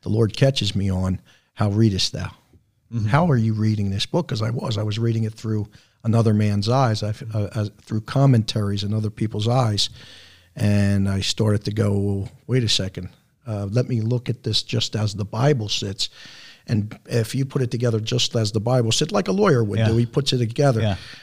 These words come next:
Speaker 1: Okay. And when I started to put it together like, like that, I said, "Well, it can't be, it has to be by faith." Has
Speaker 2: Right.
Speaker 1: to. I, I mean, who's gonna, what is somebody, if it's something you can do, I don't, if it's, it, 'cause they'll always say faith and works.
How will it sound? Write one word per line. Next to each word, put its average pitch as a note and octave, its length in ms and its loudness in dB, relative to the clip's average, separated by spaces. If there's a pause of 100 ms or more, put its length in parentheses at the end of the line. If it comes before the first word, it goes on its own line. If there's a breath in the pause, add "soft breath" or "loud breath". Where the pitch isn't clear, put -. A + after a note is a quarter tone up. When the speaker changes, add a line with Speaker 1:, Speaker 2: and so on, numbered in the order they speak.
(180 loud breath)
Speaker 1:
Okay. C3 480 4 (440 soft breath)
And C#3 260 4
when C3+ 100 4
I C3+ 80 4
started C#3+ 300 2
to C3 60 -2
put C#3 160 0
it B2 80 -2
together B2+ 320 0
like, A#2 240 0 (840)
like A2 240 -4
that, D#3+ 260 4
I C3 60 4
said, B2 320 -2
"Well, - 280 -8 (200)
it B2 100 -6
can't - 260 -8
be, A2 200 -6
it G#2 60 -8
has - 200 -4
to F#2 80 -12
be G2+ 120 -6
by G2 200 -6
faith." D#3 420 -6 (300)
Has C#3 260 2
Speaker 2:
Right. G#2+ 260 2
Speaker 1:
to. A#2+ 180 -8
I, C#3 160 2
I D3+ 40 6
mean, D#3+ 220 6
who's G#3 180 2
gonna, D3+ 240 0
what D#3+ 160 0
is B2 80 2
somebody, C#3 380 2 (340 loud breath)
if C#3+ 220 0
it's D3+ 120 2
something - 420 2
you D#3 120 2
can B2 200 -2
do, G#2 200 -2
I G#2+ 80 -2
don't, D#3+ 240 -2
if B2+ 160 -4
it's, - 320 -4
it, D3 220 -2
'cause B2+ 160 0
they'll D3+ 100 6
always D#3 200 6
say A2 120 0
faith A#2 300 -6
and F#2 100 -8
works. - 400 -12